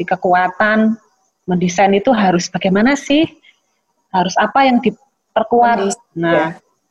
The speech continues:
Speaker 1: mungkin
Speaker 2: Oke,
Speaker 1: ke arah
Speaker 2: saya
Speaker 1: filosofi, mungkin Karin bisa bagikan ke Petranisian.
Speaker 2: Oke, em,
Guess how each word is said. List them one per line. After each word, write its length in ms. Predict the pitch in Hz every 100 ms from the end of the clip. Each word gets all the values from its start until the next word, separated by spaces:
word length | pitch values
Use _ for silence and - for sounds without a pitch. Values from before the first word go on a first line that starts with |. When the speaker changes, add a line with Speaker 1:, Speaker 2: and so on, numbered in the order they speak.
| _ -
Speaker 1:
mungkin 240 | 196 214
Speaker 2:
Oke, 80 | 196
Speaker 1:
ke 40 |
arah 200 | 185 196
Speaker 2:
saya 80 | 240
Speaker 1:
filosofi, 640 | 214 202 202 208 202 262 269
mungkin 320 | 247 240 262
Karin 520 | 247 254 254 262 262 -
bisa 240 | 175 185
bagikan 520 | 185 180 175 165 190
ke 80 | 190
Petranisian. 840 | 185 185 180 190 190 - 190 190 190 208 - _ _ _ _ _ _ _ _ - - -
Speaker 2:
Oke, 560 | 233 233 196 175 185 214
em, 500 | - 226 220 214